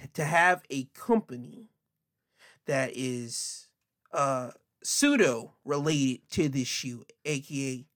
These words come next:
Nike as the pseudo company, that gives Nike a bad rep.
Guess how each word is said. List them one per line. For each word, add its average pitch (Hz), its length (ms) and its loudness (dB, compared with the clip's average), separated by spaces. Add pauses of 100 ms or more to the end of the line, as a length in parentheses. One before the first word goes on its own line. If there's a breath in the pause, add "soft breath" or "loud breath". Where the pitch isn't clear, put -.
(120)
Nike 156 480 0
as 123 160 -8
the 131 100 -18
pseudo 131 400 -4
company, - 520 -4 (1300 loud breath)
that 208 360 4
gives 165 280 0
Nike 175 560 2
a 143 40 0
bad 165 500 4
rep. 127 440 -4